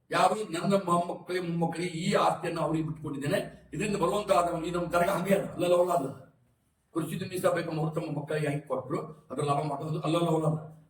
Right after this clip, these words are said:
ಅದನ್ನೂ ಯಾಕೆ ತಗೊಂಡ್ಬಿಟ್ರು? ಅಲ್ಲಲ್ ಔಲಾದ್ನೂ ಇಲ್ಲ. ಒಂದು ವೇಳೆ ನೀವು ನಿಮ್ಮ ಆಸ್ತಿಯನ್ನು ಖರೀದಿ ಮಾಡಿದ್ದರೆ ಆರು ದಿನಗಳಿಗಾಗಿ, ಆರು ತಿಂಗಳೊಳಗಾಗಿ ನೀವು ಕೊಡಬೇಕು ಅಂತ ಮಾಡಿದ್ರು. ಇನ್ನೊಂದೇನಂತ ಅವ್ರು ಒಂದೇ ಕಾನೂನು ಮಾಡಿದ್ರು, ಈಗ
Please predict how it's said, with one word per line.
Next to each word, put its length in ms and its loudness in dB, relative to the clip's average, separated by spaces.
ಅದನ್ನೂ 240 4
ಯಾಕೆ 240 8
ತಗೊಂಡ್ಬಿಟ್ರು? 400 -2
ಅಲ್ಲಲ್ 220 2
ಔಲಾದ್ನೂ 360 6
ಇಲ್ಲ. 200 0
ಒಂದು 320 4
ವೇಳೆ 400 2
ನೀವು 320 -4
ನಿಮ್ಮ 220 2
ಆಸ್ತಿಯನ್ನು 480 2
ಖರೀದಿ 240 -4
ಮಾಡಿದ್ದರೆ 800 2
ಆರು 260 4
ದಿನಗಳಿಗಾಗಿ, 880 0
ಆರು 220 4
ತಿಂಗಳೊಳಗಾಗಿ 500 0
ನೀವು 220 -4
ಕೊಡಬೇಕು 640 -4
ಅಂತ 100 -8
ಮಾಡಿದ್ರು. 460 0
ಇನ್ನೊಂದೇನಂತ 520 2
ಅವ್ರು 280 2
ಒಂದೇ 220 4
ಕಾನೂನು 240 0
ಮಾಡಿದ್ರು, 720 -4
ಈಗ 280 2